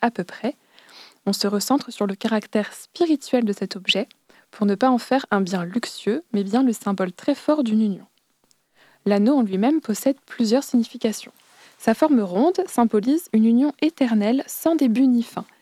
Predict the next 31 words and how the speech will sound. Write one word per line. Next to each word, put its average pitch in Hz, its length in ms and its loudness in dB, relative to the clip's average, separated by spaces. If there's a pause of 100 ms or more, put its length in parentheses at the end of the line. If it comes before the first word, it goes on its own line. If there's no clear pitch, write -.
(300)
une 214 100 4
promesse 208 380 0
d'amour 214 560 0
et 233 80 0
d'engagement 233 420 4
sans 277 160 -2
limite. 226 480 -2 (560)
Pour 233 220 2
rendre 349 200 4
ce 254 140 -2
bijou 214 340 0
unique, 196 420 -2 (100)
les 220 80 2
mariés 214 320 0
peuvent 208 260 -2
décider 214 400 -2
de 254 100 -2
le 247 120 -2
faire 208 240 -4
graver 190 400 -12 (420)
ou 226 80 4
non. 190 140 -2 (840)
L'alliance 220 380 2
est 254 60 2
plus 220 180 -4
souvent 269 380 0 (120)
placée 226 340 -2
à 269 100 2
l'annulaire 233 480 0
gauche. - 480 -8 (220)
Alors, 190 260 -2